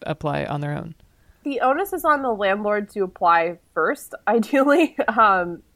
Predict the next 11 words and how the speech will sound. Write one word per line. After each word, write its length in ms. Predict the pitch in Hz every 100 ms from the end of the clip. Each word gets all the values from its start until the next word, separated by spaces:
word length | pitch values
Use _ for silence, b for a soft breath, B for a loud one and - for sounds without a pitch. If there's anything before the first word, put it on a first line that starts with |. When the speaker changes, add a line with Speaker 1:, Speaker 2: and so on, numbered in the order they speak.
| _ _
Speaker 2:
in 120 | 202 196
order 260 | 185 180
to 140 | 185 202
get 200 | 175 170
that 180 | 180 165
eighty 260 | 170 156
twenty 540 | 160 180 156 156 151 160 _ -
deal. 360 | 165 165 294 _ _ - _ -
Speaker 1:
Mm-hmm. 360 | 156 156 220
Speaker 2:
Um, 300 | 220 202 190 - -
if 200 | 214